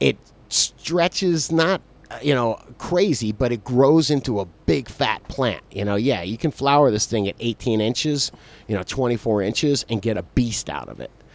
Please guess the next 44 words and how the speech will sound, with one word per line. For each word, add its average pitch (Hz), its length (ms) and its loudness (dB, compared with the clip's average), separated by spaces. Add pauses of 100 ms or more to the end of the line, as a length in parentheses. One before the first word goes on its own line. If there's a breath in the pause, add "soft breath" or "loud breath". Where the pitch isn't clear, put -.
(380 loud breath)
So 117 200 2
it's 113 120 -2
kinda 160 360 -2
everything 123 460 2
that 104 140 -2
you 101 100 -2
want. 113 320 0
It's - 180 -8
not 127 280 0
a - 20 0
s-, - 160 -2
it's - 180 -4
not 123 200 0
a - 20 0
hard 123 500 2
plant 123 280 -4
to 135 80 -2
grow. 117 400 2
It's 101 240 -10
really 120 440 2
vigorous 107 640 0
and 104 80 -4
strong. 110 580 0 (100)
So, 95 440 -2 (380 loud breath)
uh, 92 220 -2
I 104 80 0
wouldn't 120 320 0
worry. 110 200 0
I 95 80 -2
would 95 200 -2
feed 139 320 -4
it - 140 -2
strong, 110 640 2
err 117 260 4
on 113 160 0
the 107 80 -2
side 107 400 0
of, 95 340 0
of 104 220 -2
overfeeding 110 720 0
and 98 100 -4
just 95 240 -8
back 104 300 -4
off. 98 340 -2